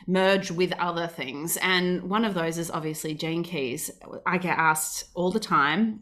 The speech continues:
"How do gene keys and human design kind of connect, or what's, what's the relationship between them?" And,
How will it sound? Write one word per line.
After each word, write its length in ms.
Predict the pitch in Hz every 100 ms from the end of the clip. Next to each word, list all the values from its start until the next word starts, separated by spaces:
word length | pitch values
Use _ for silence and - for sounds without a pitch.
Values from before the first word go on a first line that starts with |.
| -
"How 260 | - 165 175
do 100 | 190
gene 280 | 180 165 165
keys 280 | 175 170
and 80 | 165
human 300 | 156 170 165
design 680 | 165 165 165 170 165 160 160 - - - -
kind 200 | 170 165
of 240 | 156 156 - - - - _ -
connect, 540 | - 190 175 185 190
or 180 | 185 175
what's, 300 | 196 190 -
what's 240 | 185 208 -
the 120 | 196
relationship 680 | 185 170 175 196 185 175 165
between 500 | - 185 170 170 165
them?" 300 | 170 185 202
And, 500 | 185 190 185 185